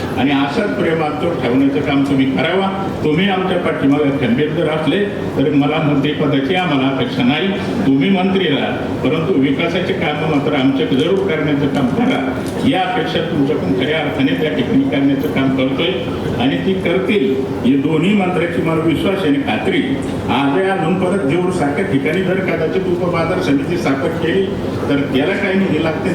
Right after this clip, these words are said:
ते सुद्धा देतील, पण ते नुसती घोषणा करीत नाही. पण प्रत्यक्षात तुम्हाला सांगतो ते बहु बाजार समिती जेवढे रक्कम पैसे लागतील ते देण्याचं काम शंभर टक्के करतील, ते देतील याची खात्री राव-, नगर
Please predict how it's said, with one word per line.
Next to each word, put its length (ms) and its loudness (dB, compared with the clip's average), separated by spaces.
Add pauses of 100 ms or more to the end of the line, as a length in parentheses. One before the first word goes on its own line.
ते 100 2
सुद्धा 220 0
देतील, 420 2 (380)
पण 180 -2
ते 100 0
नुसती 320 0
घोषणा 380 2
करीत 320 0
नाही. 180 0 (400)
पण 200 -2
प्रत्यक्षात 760 -2
तुम्हाला 280 0
सांगतो 420 0 (580)
ते 160 2
बहु 280 2
बाजार 440 -2
समिती 420 0 (500)
जेवढे 320 0
रक्कम 560 -2 (100)
पैसे 280 0
लागतील 400 -2
ते 60 0
देण्याचं 480 -2
काम 180 -2
शंभर 340 -2
टक्के 200 -2
करतील, 460 0 (360)
ते 200 0
देतील 420 0 (360)
याची 340 -2
खात्री 380 -2 (460)
राव-, 420 -2
नगर 300 0